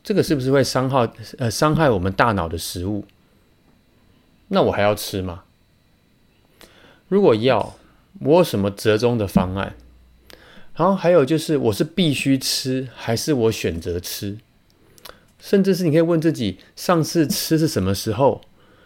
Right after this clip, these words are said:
然后还有我今天有没有吃够其他的这个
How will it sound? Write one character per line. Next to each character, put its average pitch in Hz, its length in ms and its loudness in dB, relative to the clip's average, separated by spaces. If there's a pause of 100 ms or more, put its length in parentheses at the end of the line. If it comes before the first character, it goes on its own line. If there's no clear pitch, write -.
(180)
然 98 180 -4
后 113 340 2 (280)
还 131 120 -2
有 147 160 4
我 107 160 0
今 156 240 -4
天 160 400 -2 (220)
有 123 100 -2
没 127 80 0
有 147 60 2
吃 147 300 -4
够 143 280 2
其 - 300 -4
他 120 180 -4
的 131 100 0
这 107 120 -6
个 107 120 -4